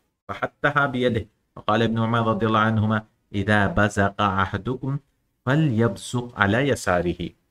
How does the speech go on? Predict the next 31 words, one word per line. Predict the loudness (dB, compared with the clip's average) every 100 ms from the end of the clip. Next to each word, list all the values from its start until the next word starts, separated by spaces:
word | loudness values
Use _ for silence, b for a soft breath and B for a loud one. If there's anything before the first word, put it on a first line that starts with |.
| _
If | -10 -4
you |
want | -2 -4
to |
spit, | -4 -4
spit | -2 0
on | 0 2
your | 4
left | 2 0
side. | -2 -2 -2 _ B B B _
Don't | -4 -2
spit | -4 -4 -4
in | -6
front. | -2 0 0 -6 _ B B B _ _ _ _ _ _ _ -2
The |
Prophet | 2 2
sallallahu | 4 2
alaihi | 4 2
wasallam, | 2 2
Ibn | 2 4
Umar | 4 4 4
radiallahu | 4 4 4 2
anh-, | -2 -8 _ _ -4
anhuma | 0 2 2 4
said, | 2 2 0 2
um, | 2 2 -2
the | 0
Prophet | 0 0
sallallahu | 0 2 2
alaihi | 2
wasallam | 0